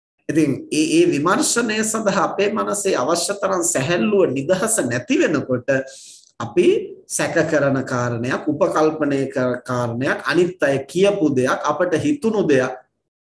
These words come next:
එහෙම නැත්නම් අපි දැකපු දෙයක්, අපේ කනට ඇහුණු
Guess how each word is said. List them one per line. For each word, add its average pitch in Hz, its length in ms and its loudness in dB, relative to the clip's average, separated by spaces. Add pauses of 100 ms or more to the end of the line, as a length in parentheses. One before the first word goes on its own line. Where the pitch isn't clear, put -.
(240)
එහෙම 180 140 2
නැත්නම් 165 360 2
අපි 147 180 0
දැකපු 202 500 4
දෙයක්, 143 260 4
අපේ - 300 2
කනට 175 320 0
ඇහුණු 185 400 2